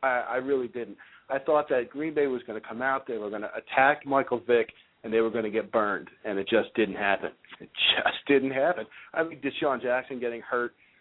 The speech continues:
was a minor factor. I don't think it was as big a deal. See, where I live, I get both New York and Philly radio, and the Philly radio has been blowing up about it. I really don't think that the Deshaun Jackson injury was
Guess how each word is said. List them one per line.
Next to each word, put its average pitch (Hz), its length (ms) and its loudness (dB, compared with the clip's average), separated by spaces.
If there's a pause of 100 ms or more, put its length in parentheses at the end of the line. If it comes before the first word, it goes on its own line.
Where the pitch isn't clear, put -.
(160)
was 120 400 4 (520)
a 127 60 -4
minor 139 720 0
factor. 143 480 0
I 147 80 -2
don't 151 160 0
think 135 140 -4
it 131 100 -2 (180)
was 127 180 0
as 113 80 -4 (100)
big 135 200 4
a 123 40 0
deal. 120 420 2
See, 139 60 -2
where 143 160 6
I 135 60 4
live, 123 260 0
I 113 80 -2
get 107 260 -8
both 113 240 -4
New 117 100 -8
York 110 240 -6
and 101 160 -12
Philly 107 200 4
radio, 104 380 0
and 104 80 -8
the 107 60 -8 (100)
Philly 127 200 4
radio 110 360 0
has 92 100 -8
been 101 140 -10
blowing 107 360 -2
up 107 160 -2
about 87 320 -6
it. - 60 -16 (720)
I 135 80 4
really 170 340 6
don't 151 220 2 (100)
think 123 260 -2
that 107 280 0 (320)
the 110 60 -2
Deshaun 107 460 2
Jackson 104 640 0 (200)
injury 101 440 2
was 95 200 4